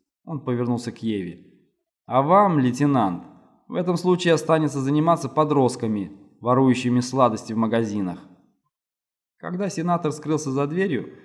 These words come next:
Рокман сказал, придав своему взгляду выражение кротости: «Вы должны его извинить, он убит горем. Какими бы натянутыми не были его отношения с внучкой,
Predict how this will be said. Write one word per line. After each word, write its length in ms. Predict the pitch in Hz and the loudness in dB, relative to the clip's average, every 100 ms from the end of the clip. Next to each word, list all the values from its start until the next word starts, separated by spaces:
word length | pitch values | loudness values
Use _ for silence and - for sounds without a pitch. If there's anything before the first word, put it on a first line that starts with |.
| _ _ - | _ _ -10
Рокман 380 | 175 175 170 139 | -4 -2 0 -2
сказал, 540 | - 139 117 87 80 - _ _ _ _ _ | 0 -2 0 -4 -8 -20 _ _ _ _ _
придав 300 | 196 160 143 | -10 -2 -2
своему 360 | - 131 127 127 | -2 -2 2 2
взгляду 420 | 120 143 165 139 | 0 -2 -2 -2
выражение 480 | 104 104 95 104 101 | -4 -4 -4 -6 -6
кротости: 640 | - 95 85 - - - _ _ _ _ _ _ _ _ _ _ _ _ _ - | -8 -10 -10 -16 -20 -20 _ _ _ _ _ _ _ _ _ _ _ _ _ -6
«Вы 120 | 185 | -2
должны 300 | 196 185 190 | 2 2 2
его 240 | 185 175 | 2 2
извинить, 640 | 175 170 175 151 95 - - _ _ | 0 -2 -2 -2 -4 -8 -18 _ _
он 220 | - 185 175 | -10 -4 -2
убит 380 | 160 160 123 | -2 -2 -4
горем. 440 | 104 110 98 82 82 - _ _ _ _ _ _ | -2 -4 -2 -6 -12 -20 _ _ _ _ _ _
Какими 460 | - 151 160 170 170 | -10 -8 -4 0 0
бы 340 | 156 156 160 | 0 0 0
натянутыми 680 | 160 160 160 156 151 151 151 | 0 -2 -2 -2 -2 -2 -2
не 200 | 151 185 | 0 -2
были 220 | 190 147 127 | -2 0 0
его 220 | 117 113 | 0 -2
отношения 520 | 117 117 - 107 104 | -2 -6 -4 -4 -4
с 80 | - | -6
внучкой, 580 | 110 95 - 80 - | -6 -6 -10 -18 -18